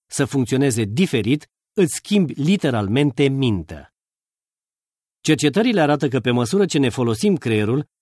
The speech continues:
acesta crește și se schimbă datorită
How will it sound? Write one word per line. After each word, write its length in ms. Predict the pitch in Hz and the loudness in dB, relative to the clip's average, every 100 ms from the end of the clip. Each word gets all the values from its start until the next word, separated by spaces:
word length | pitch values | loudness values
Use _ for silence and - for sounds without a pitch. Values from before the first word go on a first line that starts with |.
| _ | _
acesta 400 | - 170 180 165 | -4 -2 0 -2
crește 480 | 143 156 180 - 180 | -4 -2 -2 0 -4
și 160 | - | -2
se 140 | 170 160 | -2 -2
schimbă 420 | - 180 175 151 | -2 0 0 0
datorită 600 | 131 117 131 151 156 135 | -2 -2 -2 0 0 -4